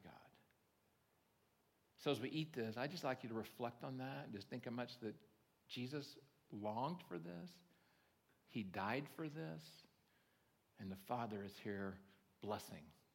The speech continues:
what we're doing. So he gave them bread and he broke it.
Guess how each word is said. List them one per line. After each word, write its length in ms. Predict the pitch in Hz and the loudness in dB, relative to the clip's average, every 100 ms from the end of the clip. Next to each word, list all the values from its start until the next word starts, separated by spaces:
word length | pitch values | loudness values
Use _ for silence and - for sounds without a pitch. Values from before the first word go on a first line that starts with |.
| - | -8
what 200 | - - | -6 -4
we're 60 | 95 | -6
doing. 200 | 92 98 123 - - _ _ _ _ _ _ _ _ - | -6 -8 -12 -18 -20 _ _ _ _ _ _ _ _ -4
So 160 | - | 4
he 40 | 131 | 6
gave 280 | 143 190 185 | 8 8 8
them 140 | 139 | 4
bread 440 | 117 110 98 107 113 | 6 8 8 6 4
and 120 | 110 | 2
he 60 | |
broke 420 | 107 131 143 143 95 | 2 4 4 2 -2
it. 160 | 95 | -4